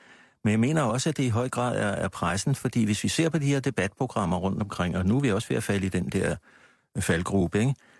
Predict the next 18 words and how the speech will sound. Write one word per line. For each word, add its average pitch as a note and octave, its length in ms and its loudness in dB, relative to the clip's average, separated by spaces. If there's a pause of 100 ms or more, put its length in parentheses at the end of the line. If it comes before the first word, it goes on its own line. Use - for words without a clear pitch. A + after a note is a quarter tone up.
(380)
Så D3 140 2
går D3+ 280 2
politiske C#3+ 600 0
debatter A2+ 460 0
jo C#3 120 2
efterhånden A#2 560 0
i C3 100 2
stort C#3 300 0
set C3+ 200 0
alle G#2+ 220 0
medierne B2 480 2
med G#2+ 120 2
de A#2 140 -6
der G#2 280 -2 (580)
forskellige, A2 760 2
øh, E2 500 0 (460)
Kjærsgaard G2 580 0
og D#2+ 280 -2